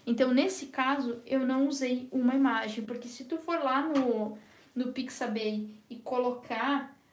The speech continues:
ah, begônia maculata, que é a begônia que eu pintei, eu não encontrei nenhuma fotografia pronta, que eu, que eu olhei pra foto e disse,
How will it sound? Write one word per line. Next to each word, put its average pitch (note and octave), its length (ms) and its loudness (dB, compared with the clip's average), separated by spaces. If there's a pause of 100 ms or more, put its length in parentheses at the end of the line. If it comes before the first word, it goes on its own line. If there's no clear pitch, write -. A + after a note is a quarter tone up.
(100)
ah, A3+ 220 -2
begônia A#3+ 480 2
maculata, B3 720 -2
que G#3+ 160 -8
é G#3+ 120 -2
a G#3+ 40 0
begônia A3 440 -6
que - 120 -8
eu A3 60 -2
pintei, A#3 680 -4 (400)
eu D4+ 180 4
não D4 140 4
encontrei D#4 500 0
nenhuma E4 420 0
fotografia C#4 640 0
pronta, A#3+ 640 4 (760)
que C#4 100 4
eu, B3 120 8 (240)
que - 80 -2
eu B3 40 4
olhei B3+ 320 8
pra D4 160 2
foto F4+ 380 2
e A3+ 40 -2
disse, A#3+ 380 -2